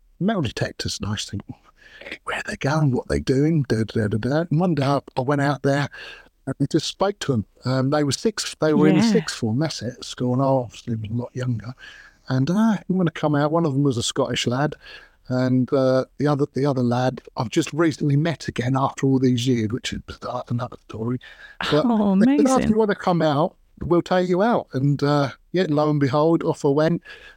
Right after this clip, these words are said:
Speaker 1: and, like, watching them dig all these lovely coins up, um, sort of, what were they, uh, forties, fifties coins, um, because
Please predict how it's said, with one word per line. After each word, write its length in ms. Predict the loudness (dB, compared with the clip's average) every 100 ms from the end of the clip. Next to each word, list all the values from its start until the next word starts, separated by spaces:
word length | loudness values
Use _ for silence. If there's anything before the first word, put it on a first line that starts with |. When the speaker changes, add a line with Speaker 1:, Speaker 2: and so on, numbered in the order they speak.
| _
Speaker 1:
and, 440 | 0 2 2 2 2
like, 260 | 0 -2 -8 _ _ _ -16 -4
watching 360 | -2 -2 -2
them 160 | 0 0
dig 280 | 0 -2 -4 -6
all 120 | -2 2
these 200 | 2 0
lovely 300 | -2 0 -2
coins 460 | 0 0 2 0
up, 280 | 0 -2 -4 -20 -20 -20 _
um, 540 | -2 0 2 2 0 -4 _ _ _ -14
sort 260 | -8 -8
of, 60 | -10 _ _ -20 -20 -14
what 120 | -10 -4
were 60 | -2
they, 180 | 0 -2 -6 -12 -14 -18 -20 -6
uh, 520 | -4 -2 0 0 -2 -6 -16 _
forties, 380 | -2 0 0 -2
fifties 640 | -2 -4 0 0 0 -4 -8 -10 -4
coins, 540 | 0 2 2 2 -2 -2
um, 420 | 0 2 2 0 _
because 460 | -6 -2 -2 -2 -6